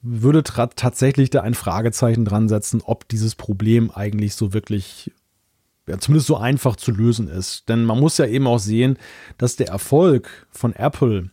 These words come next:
diese Hochskalierbarkeit der, der Produktionskette, ja sehr viel auch mit diesem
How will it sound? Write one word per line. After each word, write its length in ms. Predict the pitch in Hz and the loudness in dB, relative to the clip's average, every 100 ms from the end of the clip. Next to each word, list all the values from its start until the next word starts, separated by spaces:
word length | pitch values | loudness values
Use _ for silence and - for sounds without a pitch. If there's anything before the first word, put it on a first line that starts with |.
| _ | _
diese 240 | - 104 85 | -6 -4 2
Hochskalierbarkeit 1300 | 180 196 - 127 120 123 110 110 - 104 107 - - | 2 0 -2 0 4 2 2 -4 -2 0 0 -2 -4
der, 200 | 104 101 | -4 -4
der 140 | 101 | -6
Produktionskette, 1120 | 98 110 101 - 131 151 151 - 107 - 92 - - - _ | -6 -6 -6 0 2 4 2 -2 -4 -2 -8 -12 -20 -20 _
ja 80 | 107 | -2
sehr 240 | 101 117 | 2 2
viel 220 | 135 131 110 | 2 0 0
auch 260 | 101 120 | 0 0
mit 160 | 127 113 | 0 0
diesem 480 | 110 107 110 104 | -2 -2 -2 -4